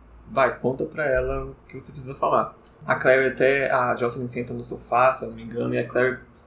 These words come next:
observa que ela tá com uma expressão cansada, que aparentemente ela tá sem dormir há um tempo, ela tá preocupada com alguma coisa. E aí a Clary pergunta se isso é por causa do atraso que ela teve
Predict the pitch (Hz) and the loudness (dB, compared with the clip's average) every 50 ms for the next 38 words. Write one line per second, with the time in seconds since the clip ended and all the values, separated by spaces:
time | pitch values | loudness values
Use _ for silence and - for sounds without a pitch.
0 | - - - 135 123 139 - - - 117 131 143 123 120 - - 131 127 127 123 | -20 -8 -4 -4 -4 -4 -2 0 4 6 6 6 4 0 -2 -2 0 0 0 0
1 | - - 123 123 120 - 139 127 127 123 123 120 - - 127 123 123 - - 123 | 2 2 2 2 2 -2 -8 -10 -8 -8 -8 -6 -2 0 0 0 0 -2 -4 -4
2 | 120 120 120 120 120 - - - - - - - - 139 135 127 - - - 120 | -4 -6 -6 -8 -12 -16 -20 -20 -20 -18 -12 -6 -4 -4 -2 -2 -4 -4 -4 -4
3 | 117 120 123 123 120 113 113 113 110 - - - 117 107 - 127 117 120 120 123 | -2 -2 -2 -4 -4 -6 -8 -10 -10 -12 -8 -4 -4 -2 0 0 -2 -2 -2 -4
4 | 120 117 120 123 127 123 120 123 120 120 - 120 117 117 117 117 117 117 120 131 | -6 -8 -8 -8 -10 -8 -4 -4 -4 -4 -4 -6 -6 -6 -6 -8 -8 -10 -10 -10
5 | 143 - - 117 120 135 139 135 - - 117 117 117 131 - - 127 123 123 - | -8 -6 -6 -6 -4 -4 -6 -8 -10 -10 -12 -10 -8 -8 -6 -4 -4 -6 -4 -4
6 | - 120 120 120 123 127 135 127 127 135 151 160 - 143 135 135 127 127 123 - | -2 -2 0 -2 -2 -4 -6 -10 -8 -8 -8 -4 0 0 0 0 0 -4 -12 -20
7 | - - - - - - - _ - - 120 117 120 120 120 123 - - 139 147 | -20 -20 -20 -20 -20 -20 -20 _ -12 -6 -4 -2 0 0 0 -2 2 4 6 8
8 | 160 185 - 190 165 135 139 165 175 208 196 - - 165 143 143 147 - - 160 | 8 8 6 4 2 2 0 -4 -4 -6 -6 -6 -4 -4 -4 -4 -2 0 0 0
9 | 156 - - - - - 131 123 123 127 120 120 120 110 - - 110 110 120 117 | 0 -2 -6 -14 -2 2 4 4 4 4 2 -2 -6 -10 -10 -6 0 2 2 2
10 | 117 - 123 120 120 120 110 117 - 117 117 110 - - 120 110 107 110 110 | 2 0 -2 0 0 0 -2 -4 -8 -6 -6 -6 -8 -10 -10 -10 -10 -12 -14